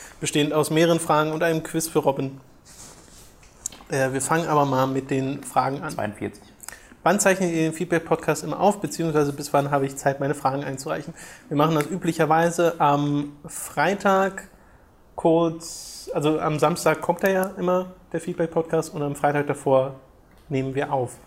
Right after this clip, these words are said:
Speaker 1: Und dann kommt er für die Patreon-Unterstützer, die zehn Dollar und mehr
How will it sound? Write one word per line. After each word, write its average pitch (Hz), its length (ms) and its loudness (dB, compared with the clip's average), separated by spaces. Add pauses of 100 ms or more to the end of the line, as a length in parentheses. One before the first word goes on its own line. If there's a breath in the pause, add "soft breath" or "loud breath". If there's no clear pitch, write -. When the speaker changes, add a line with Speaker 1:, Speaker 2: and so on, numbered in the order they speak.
(420 loud breath)
Speaker 1:
Und 131 480 0 (320)
dann 135 180 2
kommt 143 220 0
er 139 120 4
für 135 200 -4
die 131 440 -4 (260)
Patreon-Unterstützer, 185 920 -2
die 143 240 -4
zehn 151 240 -2
Dollar 139 240 2
und 143 120 -6
mehr 180 340 0